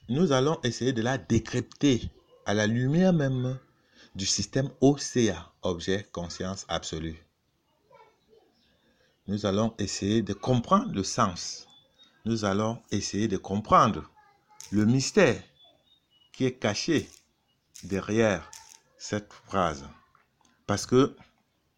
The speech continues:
euh, à mon humble avis,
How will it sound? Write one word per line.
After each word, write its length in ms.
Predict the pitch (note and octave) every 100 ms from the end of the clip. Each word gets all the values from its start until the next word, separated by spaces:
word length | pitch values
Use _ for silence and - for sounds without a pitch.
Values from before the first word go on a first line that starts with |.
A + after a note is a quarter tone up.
| _ _ _ _ _ - - - - _ _ G2
euh, 260 | G2 F#2+ - _ _
à 80 | C3+
mon 240 | C#3 B2+
humble 200 | D#3+ F3+
avis, 360 | A#2+ F#2+ A2 -